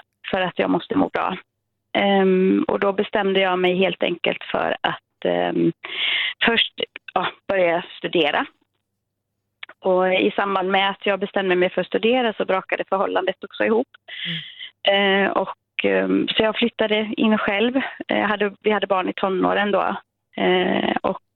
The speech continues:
Speaker 1: eh, jag bestämde mig för att studera till butiks- kommunikatör istället. Jag har jobbat inom barnomsorgen i över tjugo år. Sen, ehm,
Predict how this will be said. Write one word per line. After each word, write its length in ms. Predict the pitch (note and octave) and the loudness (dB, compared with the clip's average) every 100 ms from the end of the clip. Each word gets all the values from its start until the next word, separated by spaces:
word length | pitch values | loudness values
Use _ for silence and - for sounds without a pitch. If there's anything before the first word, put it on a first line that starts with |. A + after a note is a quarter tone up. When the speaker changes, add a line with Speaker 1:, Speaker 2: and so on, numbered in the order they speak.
| - | -2
Speaker 1:
eh, 240 | F#3+ - | 0 0
jag 200 | - F#3+ | 0 -2
bestämde 280 | G3 G#3 G3 | 0 -2 0
mig 140 | F#3 - | 0 0
för 60 | F#3 | -4
att 80 | - | -2
studera 420 | F#3+ F3+ E3+ F3 | -2 0 0 -2
till 400 | - F3+ E3+ - | -2 0 0 0
butiks- 600 | - - G3+ - - - - _ _ _ _ - - | -4 -2 -2 -4 -12 -14 -18 _ _ _ _ -18 -2
kommunikatör 600 | F3+ F3 - F#3+ A#3+ C4+ | 0 0 -2 -2 0 0
istället. 380 | B3+ A3+ G#3 G#3 | 0 -2 -2 0
Jag 80 | G#3 | 0
har 40 | G#3 | 0
jobbat 240 | G3 - | 0 -4
inom 180 | F#3+ F#3 | -2 0
barnomsorgen 640 | F#3 F3+ F3+ G#3 G#3 G#3+ | 0 0 -2 -2 0 2
i 60 | G3+ | 2
över 120 | G#3 | 0
tjugo 280 | A3 G#3+ G3+ | 0 2 2
år. 200 | G#3+ D#4 - - - - - - - - - _ - - | 0 -2 -8 -12 -10 -10 -10 -14 -16 -20 -20 _ -10 -4
Sen, 400 | A#3+ A3+ G#3 G3+ | 0 2 2 4
ehm, 600 | G3+ G3+ G3+ G3+ G3 F#3+ | 4 4 2 2 2 0